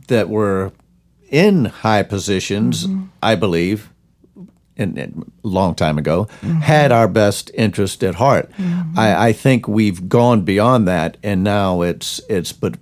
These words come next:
Speaker 1: but a few that are, are standing up for truth and, and standing up for those who don't have a voice, such as the children. And, and that's sad, and it's very stunning.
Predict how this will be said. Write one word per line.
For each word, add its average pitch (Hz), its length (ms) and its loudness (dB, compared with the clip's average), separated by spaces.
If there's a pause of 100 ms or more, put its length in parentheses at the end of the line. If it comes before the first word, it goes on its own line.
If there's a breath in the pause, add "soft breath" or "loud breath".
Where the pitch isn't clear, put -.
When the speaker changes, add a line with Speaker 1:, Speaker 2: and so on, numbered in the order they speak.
Speaker 1:
but - 200 -4
a - 40 -4
few 113 520 2
that 85 240 -2
are, 80 500 -2
are 82 140 -4
standing 90 460 0
up 80 160 -4
for 85 100 -8
truth 87 500 -4
and, 82 420 -4
and 80 440 -4 (100)
standing 87 380 0
up 85 180 -2
for 90 240 -4
those 92 320 -2
who 98 100 -4
don't 87 220 -4
have 80 180 -4
a 80 40 -8
voice, 82 320 -4
such 92 240 -6
as 82 120 -10
the 78 80 -10
children. 90 440 -4 (580 soft breath)
And, 98 320 2
and 101 200 2
that's 123 240 2
sad, 127 280 4
and 90 100 2
it's 85 100 -2
very 131 180 6
stunning. 110 560 0